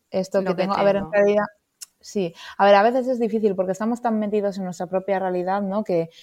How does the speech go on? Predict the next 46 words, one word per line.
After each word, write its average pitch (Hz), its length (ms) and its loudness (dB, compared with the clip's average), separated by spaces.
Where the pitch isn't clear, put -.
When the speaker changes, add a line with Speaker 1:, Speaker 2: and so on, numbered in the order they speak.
Speaker 1:
igual 196 480 4
tenemos 196 300 -2
ciertas 196 300 -2
necesidades 185 500 -2
cubiertas 196 480 4
que 202 100 -4
luego 185 180 4
nos 190 160 -4
aparecen 170 460 -2
otras, 202 300 -2
como 175 240 -12
digo 180 220 0
yo, 180 220 -2
¿no? 214 200 -8
Que 175 200 4
son 175 200 -2
Speaker 2:
Mm. - 80 -10
Speaker 1:
las 175 180 -2
emocionales, 170 640 0
¿no? 214 160 -10
O - 40 -20
sea, 180 120 -10
creo 208 200 8
que 220 60 4
en 214 60 4
Speaker 2:
Sí, 208 60 2
Speaker 1:
nuestra 208 220 0
sociedad, 196 360 2
Speaker 2:
claro. 214 60 -6
Speaker 1:
por 190 120 6
ejemplo, 196 340 4
ahora 190 120 6
hay 190 120 4
tanto 190 680 0
tema 180 260 0
de 180 120 2
depresión, 180 580 -2
de 175 60 -2
ansiedad 180 560 2
y 185 80 0
tal, 185 220 0
porque 180 420 0
hay 202 140 0
muchas 214 300 -2
cosas 190 260 -8
cubiertas. - 720 -4